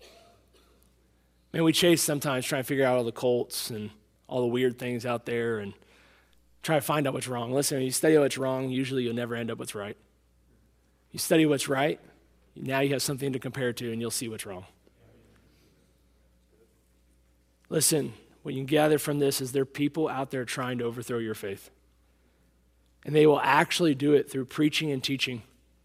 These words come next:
Listen, as you obey and not despise prophesying,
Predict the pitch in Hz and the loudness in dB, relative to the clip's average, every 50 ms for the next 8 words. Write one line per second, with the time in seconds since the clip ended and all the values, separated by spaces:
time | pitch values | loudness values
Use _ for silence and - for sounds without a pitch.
0 | _ _ _ _ _ _ _ _ _ _ _ _ _ _ _ _ _ _ _ _ | _ _ _ _ _ _ _ _ _ _ _ _ _ _ _ _ _ _ _ _
1 | _ _ _ _ _ _ _ _ _ _ _ 160 147 139 - 160 151 139 135 117 | _ _ _ _ _ _ _ _ _ _ _ -4 -2 2 2 2 2 2 0 4
2 | 147 165 165 160 156 139 160 156 165 165 160 156 147 151 156 156 151 143 - - | 6 8 8 8 8 8 8 8 10 10 10 8 6 4 2 0 0 -2 -6 -2
3 | - 151 139 139 - - - 151 135 143 - 135 - - 127 120 117 113 | 0 0 0 0 -2 -2 -2 -2 -2 0 -2 -4 -6 -4 -4 -6 -8 -10